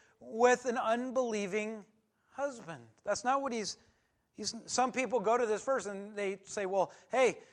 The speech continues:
if, if you can win them to the, to the Lord by following this outline, then I don't have to marry an un-, uh, a believer. I can just marry an unbeliever." Well,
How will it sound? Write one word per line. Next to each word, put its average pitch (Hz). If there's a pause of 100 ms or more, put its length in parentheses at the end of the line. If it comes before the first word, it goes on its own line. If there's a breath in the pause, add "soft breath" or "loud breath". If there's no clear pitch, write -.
(180 soft breath)
if, 202
if 196
you 233
can 214
win 269
them 214
to 226
the, 190
to 185
the 185
Lord 208
by 196
following 214
this 247
outline, 208 (340 loud breath)
then 226 (260 soft breath)
I 202
don't 247
have 202
to 233
marry 196
an 170
un-, 175 (120)
uh, 175
a 185
believer. 165
I 185
can 196
just 180
marry 156
an 151
unbeliever." 156 (800 soft breath)
Well, 156